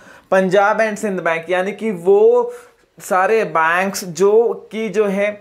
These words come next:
लास्ट फेज में जो है मर्ज नहीं हुए थे, उनको प्राइवेटाइजेशन की न्यूज़ लगातार आ रही है। हमने अपनी पिछली वीडियो में आईओबी, यूको, पंजाब and सिंध बैंक, Bank of Maharashtra का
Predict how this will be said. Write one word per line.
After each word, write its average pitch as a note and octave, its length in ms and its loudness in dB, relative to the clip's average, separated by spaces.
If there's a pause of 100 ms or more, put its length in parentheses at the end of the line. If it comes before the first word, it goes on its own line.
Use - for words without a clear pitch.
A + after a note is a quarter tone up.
(360)
लास्ट F#3 560 0
फेज G3+ 440 0
में G3 240 -2
जो G3 120 0
है G3+ 400 -2 (400)
मर्ज F#3+ 340 2
नहीं G3 320 -2
हुए G3 260 0
थे, G3 120 -2
उनको G3+ 420 -2
प्राइवेटाइजेशन F3+ 840 0
की G3 120 0
न्यूज़ F#3 300 -2
लगातार F#3 560 2
आ E3 120 2
रही C#3+ 220 0
है। D#3 60 0
हमने F#3 380 -2
अपनी G#3+ 280 0
पिछली F#3+ 420 -2
वीडियो G3+ 440 2
में G3+ 240 0 (440)
आईओबी, G3 760 2
यूको, G3 720 0
पंजाब F#3 600 0
and G3+ 180 -4
सिंध G3+ 260 -4
बैंक, F#3+ 340 -2
Bank F3+ 320 -2
of G3+ 120 -2
Maharashtra F3 720 0
का G#3 220 0